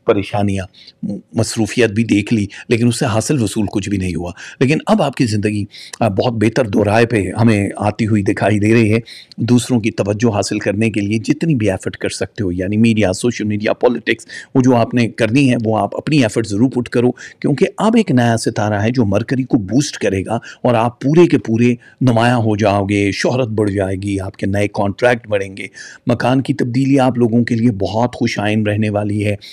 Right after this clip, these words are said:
सफ़र अचानक ही, आ, वो पेश आएगा आपको, जो कि बड़ा मुबारक रहने वाला है। छोटा है या बड़ा है, आप लोगों के लिए एक लंबा ट्रैवल जो भी होता है,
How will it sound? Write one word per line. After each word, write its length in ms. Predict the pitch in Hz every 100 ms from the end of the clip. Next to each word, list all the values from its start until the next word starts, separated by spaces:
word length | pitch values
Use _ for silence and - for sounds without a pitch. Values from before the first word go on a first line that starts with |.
| -
सफ़र 380 | - - 254 240 -
अचानक 400 | 123 - 135 131 110
ही, 180 | 98 - - -
आ, 240 | 110 101
वो 380 | 98 104 110 104
पेश 360 | 92 113 117 110
आएगा 260 | 107 113
आपको, 380 | 110 113 - 131 - -
जो 100 | 131
कि 100 | 123
बड़ा 180 | 120 113
मुबारक 400 | 110 92 95 90 -
रहने 200 | 101 98
वाला 220 | 95 95
है। 60 | 101
छोटा 340 | - 165 180
है 100 | 160
या 100 | 180
बड़ा 280 | 110 104 127
है, 180 | 120 127 - -
आप 220 | 120 113 113
लोगों 280 | 98 104
के 160 | 92 101
लिए 260 | 92 120 -
एक 220 | 123 - _ - 131
लंबा 340 | 110 113 120
ट्रैवल 360 | 123 117 107 117
जो 120 | 113
भी 120 | 135
होता 300 | 127 101 123
है, 160 | 113